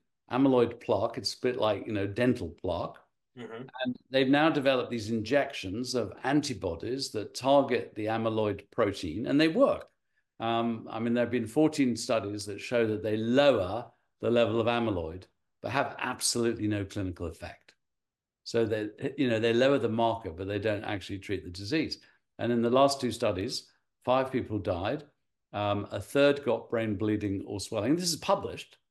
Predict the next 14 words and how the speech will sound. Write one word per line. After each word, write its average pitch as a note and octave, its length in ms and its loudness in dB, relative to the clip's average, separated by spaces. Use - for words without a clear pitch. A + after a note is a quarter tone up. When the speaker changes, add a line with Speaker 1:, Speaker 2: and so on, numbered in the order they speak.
Speaker 2:
Wow. F#2+ 320 -10
Speaker 1:
When F3 180 4
did A#3 180 0
we F3+ 120 -2
get C#3+ 320 0
to - 100 -12
the A#2+ 80 -4
point A#2+ 400 0
where A2+ 120 -6
you A#2+ 120 0
can A#2+ 180 -2
run C3+ 180 4
a C#3 60 4
study? A2 520 -2